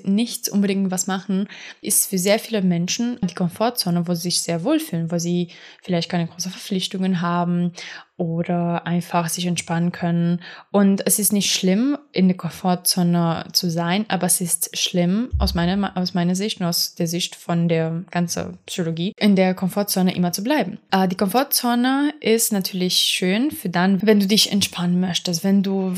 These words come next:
runterkommen möchtest. Doch die ganze Zeit in der Komfortzone zu bleiben, bedeutet auch, in demselben Ort zu bleiben, wie du schon immer warst. Also absolut gar keine Entwicklung. Das ist etwas, was wir Menschen nicht unbedingt auf Dauer ertragen können, denn wir Menschen sind ein Körper mit einem Geist, was immer die ganze Zeit arbeitet und arbeiten möchte.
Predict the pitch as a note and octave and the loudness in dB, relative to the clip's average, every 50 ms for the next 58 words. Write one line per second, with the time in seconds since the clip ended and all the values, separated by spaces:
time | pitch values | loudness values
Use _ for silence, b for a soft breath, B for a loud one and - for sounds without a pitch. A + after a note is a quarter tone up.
0 | F#3 - - G#3 G#3 G3 F#3+ F#3 - - F3 E3+ E3+ F3 E3+ - - - F3+ - | -4 -2 0 0 0 0 -2 -4 -2 -2 0 0 2 0 0 -2 -4 -4 -4 -4
1 | - - F#3+ F#3+ F#3 F#3 - F3+ - G#3 A#3+ A#3+ - - - A#3 A3+ A3 G#3+ F#3+ | 0 0 0 0 0 -2 -6 -2 -2 0 0 -2 -2 -2 -2 -2 -2 0 -2 -2
2 | - - F#3+ - F#3+ F#3 F#3 F#3 - F3 E3 - - B3+ C#4 - - G#3 F#3+ F#3 | 0 -2 0 2 2 2 2 0 -2 -4 -4 0 0 0 2 2 2 2 2 2
3 | F3+ - - E3+ E3+ F3 F3 F3 F3+ F3+ G3+ G#3 G#3 F3+ F#3+ E3 F#3 F#3 F#3+ F#3+ | 2 0 -2 -2 0 0 0 2 2 2 2 2 2 2 2 2 4 2 2 2
4 | - - - - F3+ F3+ F#3 G3+ - - - - - - G3 G3+ G3 F#3+ F3+ F#3+ | -2 -6 -2 0 2 2 2 0 -2 -8 -12 -12 -4 0 4 6 6 6 6 6
5 | F#3+ F#3+ F3+ F3+ F#3 F3+ F3+ F#3 F3+ F#3 - F3+ F3+ F#3 - - F3 F3+ F3 E3+ | 6 4 6 6 6 4 4 4 2 2 2 2 2 2 0 0 2 2 2 4
6 | F3 F3 E3+ F3+ E3 E3+ E3+ E3 - - F3+ E3+ F3 F3+ E3+ E3+ E3 - - - | 4 2 2 2 0 0 -2 -2 -2 0 0 0 0 -2 0 0 0 0 -2 -4
7 | - - - - b b b b - - F#3+ E3+ F#3 F3 - F#3 F#3 - - F#3+ | -10 -12 -14 -20 b b b b 2 2 4 4 4 2 2 0 -2 -2 -2 -2
8 | F3 F3 F#3 F3+ F3+ - F#3+ F#3 F3+ - - F3+ E3 - - - - A1+ - - | 2 2 2 2 2 2 0 0 2 2 2 2 2 0 -6 -8 -12 -12 -12 -14
9 | - _ - - G3 A#3+ A#3+ A#3+ A#3 - - B3+ B3 - - - - G3 F#3 - | -16 _ -10 -4 0 0 2 2 2 0 0 0 -2 -4 -4 -4 -4 -6 -4 -2
10 | - F#3+ G#3 A3+ - - - F#3+ G3 - - G3 F#3 E3 F3 F3+ F3+ G3 G3+ - | 0 0 0 0 0 -2 -2 -2 -2 -2 0 0 0 0 0 0 0 2 2 2
11 | - A3 G#3 G3+ G3+ G3+ G3+ - G3+ F#3+ F#3+ F#3+ G3 F#3+ - - F3 - - F#3 | 2 2 2 4 4 2 2 2 2 2 4 4 2 2 0 -2 -6 -2 2 2
12 | F3+ F3+ - F#3 - - - - E3+ F3+ G3+ A3 G#3+ A#3+ A#3+ A#3+ G#3+ G3 G3 F#3+ | 2 2 2 -2 -8 -8 -6 -4 -2 -2 -2 0 0 0 0 0 0 2 2 2
13 | F#3+ F3 G3 G3+ F#3+ F#3 F#3 G3 - - G#3+ G3 F3 F3+ F#3+ F#3+ G3 G3 - - | 2 4 4 4 4 4 4 2 2 2 2 2 2 2 2 4 4 2 0 0
14 | - F#3 F#3 F3+ - - F#3 F#3 F#3 - A3+ A3+ A#3 A#3 G#3+ G3+ G3 - F#3 F3 | 0 0 0 0 2 2 2 2 2 2 2 2 4 4 2 0 0 0 0 0
15 | F3 E3+ E3 - E3+ E3+ F#3 B3+ B3+ - - - F#3+ F#3 - - - - G3+ G#3 | 0 0 -2 -2 0 0 0 0 0 -2 -2 -2 0 0 0 -2 -2 0 2 2
16 | A3 A3 G#3+ F#3+ F3+ G3 F#3+ G3 F#3 - F#3+ F#3 - E3+ F3 F3 F#3 F#3+ F#3 - | 4 4 2 2 2 2 2 2 0 -2 -4 -4 -4 -4 -2 -2 -2 -2 -2 -2
17 | A3 A3 A3+ A3+ A#3 - - - F#3 F3+ F3+ F#3 - F3+ E3+ E3+ E3+ F#3+ F3 E3+ | -2 -2 -2 -2 -4 -8 -4 0 2 2 2 2 0 0 0 0 0 0 0 0
18 | F3 E3+ F#3 - - - B3 C#4 | 0 0 -2 -2 -2 -2 -2 -2